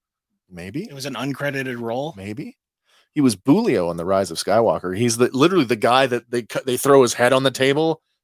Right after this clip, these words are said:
Speaker 1: at the beginning <laughs> of Rise of Skywalker when they, when Poe and, and, uh, and Finn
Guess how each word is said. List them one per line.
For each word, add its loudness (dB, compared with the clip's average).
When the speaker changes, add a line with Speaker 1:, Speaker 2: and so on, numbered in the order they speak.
Speaker 1:
at -8
the -6
beginning -2
<laughs> 0
of -2
Rise 0
of -2
Skywalker 2
when -4
they, -4
when 0
Poe 4
and, -4
and, -4
uh, -6
and -12
Finn -4